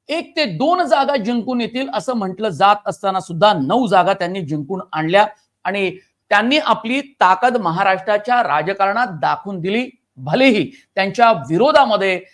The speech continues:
सातत्यानं चर्चा ही अशी होती की त्यांना अजिबात जागा मिळणार नाही, श्रीकांत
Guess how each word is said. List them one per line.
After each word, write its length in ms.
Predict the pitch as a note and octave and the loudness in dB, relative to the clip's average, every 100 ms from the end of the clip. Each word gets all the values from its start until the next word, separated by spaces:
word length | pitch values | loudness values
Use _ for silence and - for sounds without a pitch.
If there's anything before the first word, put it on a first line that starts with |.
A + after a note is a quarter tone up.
| _ - | _ -8
सातत्यानं 840 | - G#3 G3+ C#4 C#4 C4+ B3+ D4 D4+ | 2 2 4 2 4 4 4 2 -2
चर्चा 440 | A3+ A#3+ B3 G3+ A3+ - _ _ - | -2 0 2 4 2 -4 _ _ -8
ही 180 | A#3+ - | -6 0
अशी 200 | G3+ E4+ | 0 2
होती 500 | D#4 - G3 F#3 - _ _ _ | 0 0 -2 -2 -6 _ _ _
की 80 | G#3 | -10
त्यांना 520 | G#3 F#3+ F#3 G#3+ A3+ A#3 - | -2 0 2 4 4 4 -2
अजिबात 580 | F3 D3 G3 G#3+ A3+ A3+ | -4 -2 6 6 6 4
जागा 420 | G3+ D#3+ E3+ F#3+ | -2 2 4 4
मिळणार 380 | G3 F3 F3 F3+ | 0 0 2 0
नाही, 300 | E3 F3 A#3+ - _ _ _ _ _ _ _ | 0 -2 -4 -12 _ _ _ _ _ _ _
श्रीकांत 420 | A3+ C4 D4+ | -2 2 2